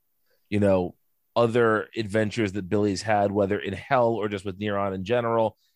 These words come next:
And I thought that was really good because I think that the story this book is telling is really interesting and is really good. And whenever you can tell a sort of a new, unique story and still tether it to D C history, that's,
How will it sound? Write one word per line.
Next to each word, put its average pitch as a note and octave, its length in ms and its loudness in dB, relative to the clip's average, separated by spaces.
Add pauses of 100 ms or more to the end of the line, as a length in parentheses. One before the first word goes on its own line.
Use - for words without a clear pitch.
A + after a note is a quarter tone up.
(120)
And C#3 140 2
I D3 80 4
thought D#3+ 180 0
that F3+ 100 2
was D#3+ 120 -2
really D3+ 180 -6
good B2 340 4
because A#2+ 260 0
I B2+ 80 2
think D#3 180 -4
that C#3+ 180 -4
the C3+ 60 -2
story D#3 400 4
this C#3 280 -2 (480)
book C#3+ 160 0
is A#2+ 100 -4
telling C3+ 480 0 (100)
is C3+ 300 0
really B2 280 -2
interesting G#2 640 -4
and A2+ 240 -2
is G2+ 200 -2
really G#2 220 -2
good. G2 400 2 (400)
And A#2 320 2
whenever C3 400 0
you E3+ 140 -2
can C#3 180 -4
tell B2+ 300 2
a B2 40 2
sort B2 160 -4
of G#2+ 80 -6
a A2 80 0
new, G#2+ 220 2
unique A2+ 420 0
story G#2 640 2 (400)
and A2 200 2
still A#2 220 -4
tether A2 520 -2
it G#2 140 -2 (160)
to G2+ 440 -4 (160)
D G#2+ 100 -2
C F#2+ 140 -6
history, B2+ 460 -2
that's, G2 460 -2